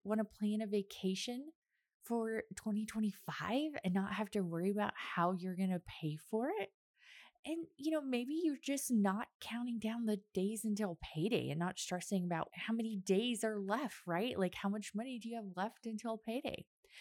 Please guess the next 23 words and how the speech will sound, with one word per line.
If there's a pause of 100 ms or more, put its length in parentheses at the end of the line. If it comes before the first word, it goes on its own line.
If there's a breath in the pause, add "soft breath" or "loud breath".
(260 loud breath)
When
you
set
yourself
up (120)
for
success
by
making
small (400)
changes
over
time, (140)
you
will
be
able
to (160)
do
these
things
and
you